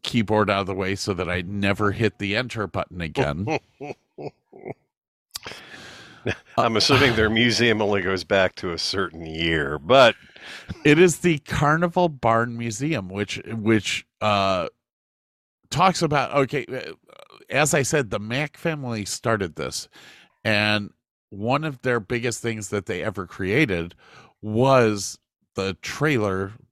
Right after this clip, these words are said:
Speaker 1: that carnivals would, would travel in. Or,
Speaker 2: Oh,
Speaker 1: uh,
Speaker 2: y-, oh, damn, okay.
Speaker 1: carnivals and circuses.
Speaker 2: Yeah, yeah.
Speaker 1: So, the Carnival Barn Museum is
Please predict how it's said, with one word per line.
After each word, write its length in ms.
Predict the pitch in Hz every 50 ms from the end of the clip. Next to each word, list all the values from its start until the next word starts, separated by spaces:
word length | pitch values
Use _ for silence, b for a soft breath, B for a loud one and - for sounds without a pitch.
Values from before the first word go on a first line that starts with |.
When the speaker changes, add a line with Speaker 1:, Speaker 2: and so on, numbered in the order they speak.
| _ _
Speaker 1:
that 360 | - 104 98 98 90 _ _ _
carnivals 720 | - - 175 190 156 98 82 87 85 65 - - - - - _ _
would, 280 | 104 104 98 95 90 - _ _ _ _ _ _ _ _ _ _ _ _ _ _ _
would 240 | 104 98 98 85 78
travel 480 | - - 113 87 82 78 69 65 62 53
in. 140 | 50 52 50 _ _ _ _ _ _ _ b b b b b b b b
Or, 100 | - 110
Speaker 2:
Oh, 40 | 104 101 95 92 92
Speaker 1:
uh, 40 |
Speaker 2:
y-, 180 | 90 110 120 113
oh, 200 | 107 120 151 131
damn, 380 | 101 82 95 120 175 180 104 76
okay. 400 | 85 113 - - 104 85 87 107 - _ _ _ _ _ _ _ _ -
Speaker 1:
carnivals 460 | - 180 170 165 151 147 165 143 131
and 120 | 151 143 139
circuses. 640 | - 233 226 - - 95 - - - - - - _ -
Speaker 2:
Yeah, 340 | 95 113 143 143 110 90
yeah. 220 | 95 113 131 113 87 - - _ _ _ _ _ _ _ _
Speaker 1:
So, 520 | - - - 156 185 190 180 151 139 - _ _ _ _ _ _ _ _ _ _ _ _ _
the 120 | 107 107 127
Carnival 580 | - - - 160 175 202 214 208 165 - 139
Barn 360 | 120 104 123 120 127 131 117 113
Museum 600 | 117 117 104 - 180 202 208 160 113 104 101 - _ _
is 200 | - - 123 110